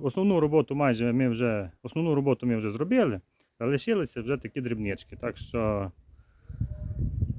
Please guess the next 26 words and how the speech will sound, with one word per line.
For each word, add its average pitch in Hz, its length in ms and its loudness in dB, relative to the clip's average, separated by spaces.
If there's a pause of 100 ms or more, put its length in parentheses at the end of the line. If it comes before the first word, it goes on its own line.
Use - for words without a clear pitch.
(760)
трошки 170 260 -2
буду 139 220 0
показувати 123 600 0
вам, 170 320 2
що - 180 -2
я 120 120 6
зробив 127 500 2 (440)
і 127 100 -4
як 127 200 2
підготував 117 460 -4
пасіку, 117 520 -2 (1700)
е, 104 540 -6 (640)
до 131 100 2
зими. 110 300 2 (460)
А, 120 200 6
і 98 60 0
ще 180 140 -2
такий 165 220 -4
один 156 200 2
момент. 123 400 2
У 117 60 -4
кого 180 260 2
також 143 380 -4
на 135 60 -2
нуклеуси 131 500 0
нападають, 127 600 0